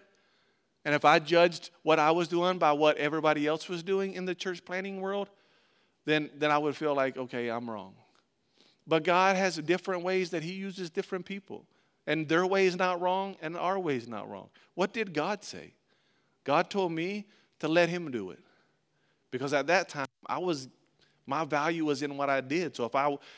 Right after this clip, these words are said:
if I did it and it worked, I would feel more valuable. God was saying, "Your value's gotta be in me." So I'm gonna, I'm gonna help you with your value being just that you're a son of God. And I'm gonna build this, and you're gonna just watch and see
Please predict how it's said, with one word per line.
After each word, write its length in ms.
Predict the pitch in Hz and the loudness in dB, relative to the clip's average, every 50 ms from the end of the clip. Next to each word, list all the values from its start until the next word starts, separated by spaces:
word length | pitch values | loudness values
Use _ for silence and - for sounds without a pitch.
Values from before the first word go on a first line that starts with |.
| - _ - | -20 _ -12
if 140 | - 98 - | -10 -6 -2
I 140 | 139 151 175 | 0 0 2
did 260 | 151 180 202 226 226 | 4 8 8 8 8
it 180 | 196 180 165 - | 8 4 4 0
and 140 | 139 143 | -2 0
it 160 | 147 143 127 127 | 0 0 0 2
worked, 320 | 180 220 226 190 - 131 | 2 2 2 2 2 2
I 60 | 143 | 4
would 160 | 156 160 151 | 4 4 2
feel 160 | - 175 170 165 | 0 -2 -4 -2
more 180 | 170 170 165 | 0 -2 -2
valuable. 480 | 151 156 160 165 202 196 175 160 156 151 | 0 0 0 0 0 -2 -2 -2 -2 0
God 260 | 147 147 156 190 196 | 2 4 4 4 2
was 140 | 190 170 147 | 0 -2 -2
saying, 180 | - 160 160 | -4 -4 -2
"Your 120 | 151 180 208 | -2 -2 -2
value's 320 | 208 185 170 165 156 151 | 0 0 0 0 -2 -2
gotta 200 | - 160 156 151 | -2 -2 -2 -2
be 200 | 147 156 165 151 | -4 -4 -6 -6
in 100 | 135 139 | -6 -6
me." 260 | 147 202 202 156 127 - _ _ _ _ _ _ _ _ _ _ _ _ _ _ _ _ _ _ _ _ _ _ _ _ _ - | -6 -8 -8 -8 -12 -16 _ _ _ _ _ _ _ _ _ _ _ _ _ _ _ _ _ _ _ _ _ _ _ _ _ -4
So 120 | - 165 165 | 2 4 6
I'm 120 | 165 196 | 6 6
gonna, 240 | 214 208 180 156 147 147 151 - _ _ _ _ - | 4 4 2 2 2 0 -4 -18 _ _ _ _ -6
I'm 120 | 156 185 220 | -4 -2 -2
gonna 220 | 208 180 151 127 - _ _ _ _ _ _ _ _ _ _ _ _ _ _ _ _ _ _ _ _ | -2 -2 -2 -6 -8 _ _ _ _ _ _ _ _ _ _ _ _ _ _ _ _ _ _ _ _
help 300 | - 208 208 202 185 170 | 0 2 2 2 0 -2
you 180 | 196 214 226 208 | -4 -4 -2 0
with 180 | 185 170 - | -2 -2 0
your 160 | 180 175 170 143 | 0 -2 -2 0
value 600 | 143 147 156 175 190 180 143 123 117 117 127 - _ _ _ _ _ _ _ _ _ _ _ 127 | 0 0 0 0 -4 -6 -8 -8 -8 -8 -10 -12 _ _ _ _ _ _ _ _ _ _ _ -2
being 280 | 123 151 151 147 147 127 | 2 2 2 2 0 0
just 260 | 151 170 170 - - | 0 -2 -2 -2 -2
that 140 | 165 143 135 | -4 -2 -2
you're 180 | 151 170 165 | -2 -2 -2
a 60 | 139 | -2
son 260 | 127 - 180 165 160 147 | -4 -2 -4 -4 -4 -4
of 140 | 123 120 | -8 -6
God. 340 | 120 151 170 175 151 139 143 _ _ _ _ _ _ _ _ _ _ _ _ _ _ _ _ _ _ _ _ _ _ _ _ _ _ _ _ _ _ _ - | -4 -4 -4 -4 -6 -10 -14 _ _ _ _ _ _ _ _ _ _ _ _ _ _ _ _ _ _ _ _ _ _ _ _ _ _ _ _ _ _ _ -4
And 120 | 127 131 | -2 0
I'm 140 | 139 160 180 | 0 0 0
gonna 200 | 190 185 170 156 | -2 -2 -4 -4
build 300 | 139 156 170 190 180 151 | -2 -2 -2 -2 -2 -2
this, 160 | 135 131 123 | -4 -4 -4
and 180 | 131 131 139 143 | -4 -6 -4 -2
you're 120 | 160 175 | -2 -2
gonna 200 | 175 190 170 160 | -2 -2 -6 -6
just 220 | 143 147 143 - 147 | -6 -8 -8 -8 -6
watch 340 | 151 160 156 151 - - | -4 -4 -4 -4 -6 -10
and 120 | 147 135 131 | -12 -12 -10
see 400 | - 170 151 143 127 120 117 | -6 -4 -4 -4 -4 -8 -10